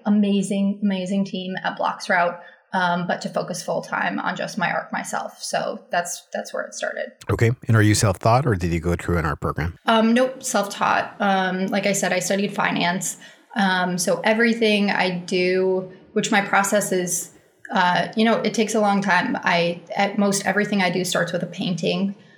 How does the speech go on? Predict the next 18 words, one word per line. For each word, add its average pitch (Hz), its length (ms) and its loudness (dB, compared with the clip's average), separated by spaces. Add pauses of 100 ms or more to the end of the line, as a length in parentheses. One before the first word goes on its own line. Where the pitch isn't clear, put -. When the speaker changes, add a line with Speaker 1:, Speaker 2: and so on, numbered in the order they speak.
(160)
Speaker 1:
um, 170 380 0
which 180 340 -2
I 185 80 0
taught 180 220 -2
myself 185 300 -2
to - 80 -8
paint. - 520 -4 (140)
Um, 170 560 0 (320)
and 190 200 4
then 185 260 0
after 185 300 0
the 190 120 -2
painting, 190 800 -4 (340)
it 196 100 0
goes 185 240 2
into 185 520 0
Photoshop 175 920 0
and 185 500 -2